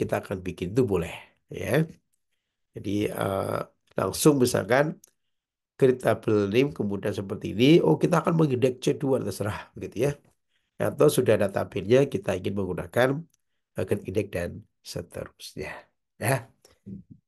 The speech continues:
Jadi itu teman-teman, eh, yang mungkin bisa saya sampaikan. Teman-teman bisa lihat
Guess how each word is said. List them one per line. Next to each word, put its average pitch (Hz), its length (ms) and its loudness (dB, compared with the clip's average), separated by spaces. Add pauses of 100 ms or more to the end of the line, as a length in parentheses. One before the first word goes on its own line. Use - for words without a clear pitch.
(340)
Jadi - 200 -6
itu 139 200 2
teman-teman, 123 380 2 (200)
eh, 104 320 2 (180)
yang 98 140 -2 (100)
mungkin 98 300 -8 (180)
bisa 95 240 -2 (680)
saya 90 280 0 (380)
sampaikan. 98 640 0 (320)
Teman-teman 98 420 -2
bisa 101 300 -4 (1300)
lihat 117 180 6